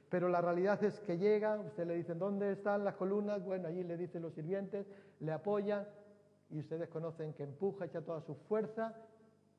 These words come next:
y el edificio cae, aquel día mueren tres mil y muchos más, ¿no? Pero Sansón también muere. La realidad es que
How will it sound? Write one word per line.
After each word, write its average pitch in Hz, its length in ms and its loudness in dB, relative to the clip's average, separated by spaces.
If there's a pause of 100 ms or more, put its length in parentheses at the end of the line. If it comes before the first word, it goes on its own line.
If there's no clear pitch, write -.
y 147 60 -6
el 147 100 -4
edificio 147 480 -6
cae, 160 240 -4
aquel 143 240 -6
día 143 160 -6
mueren 139 280 -8
tres 127 220 -8
mil 151 340 -6 (240)
y 135 60 -12
muchos 135 300 -6
más, 127 260 -6
¿no? 165 180 -8 (1500)
Pero 147 200 -2
Sansón 143 380 -8
también 139 240 -8
muere. 127 280 -10 (1200)
La 151 100 -4
realidad 151 400 -4
es 160 180 -8
que 160 260 -6